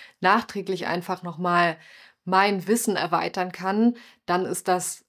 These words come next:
ähm, für mich sehr viel wertvoller und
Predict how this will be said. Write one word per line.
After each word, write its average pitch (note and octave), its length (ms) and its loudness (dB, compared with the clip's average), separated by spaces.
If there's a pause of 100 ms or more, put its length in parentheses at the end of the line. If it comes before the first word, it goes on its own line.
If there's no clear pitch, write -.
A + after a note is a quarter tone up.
ähm, E3+ 480 -8 (100)
für - 180 -4
mich F3+ 280 -4
sehr F3+ 240 4
viel F3+ 640 0 (400)
wertvoller E3+ 840 0
und D#3+ 500 -12